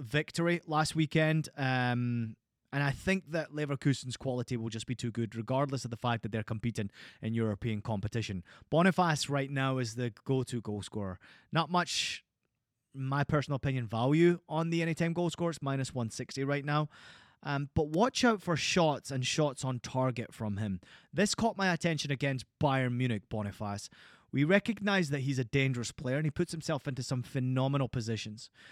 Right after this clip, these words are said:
And sometimes he actually creates the chances himself. His ratio against Bayern Munich was phenomenal. He took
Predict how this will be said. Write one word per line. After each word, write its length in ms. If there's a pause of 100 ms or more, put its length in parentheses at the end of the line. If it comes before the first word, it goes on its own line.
(120)
And 160
sometimes 480
he 140
actually 280
creates 540
the 80
chances 460
himself. 580 (960)
His 440
ratio 560
against 320
Bayern 220
Munich 220
was 140
phenomenal. 680
He 220
took 300